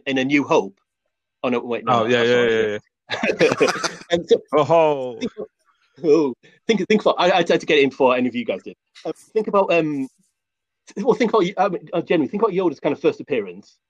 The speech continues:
Speaker 1: of what he's like as a mentor, and then imagine what,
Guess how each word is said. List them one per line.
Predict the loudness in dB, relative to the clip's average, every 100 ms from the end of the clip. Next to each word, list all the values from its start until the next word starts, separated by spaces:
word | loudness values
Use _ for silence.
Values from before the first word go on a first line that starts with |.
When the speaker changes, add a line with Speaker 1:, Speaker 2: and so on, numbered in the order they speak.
| _ -6
Speaker 1:
of | -4
what | -2
he's | -2 0
like | 0 -2
as | -2 -2
a |
mentor, | 0 -2 -4 -8 -10 -14 _ _ _ _ _ _ _ -20 -8
and | -2 2
then | 2 0 -4 _ -4
imagine | -2 -2 -4
what, | -2 -2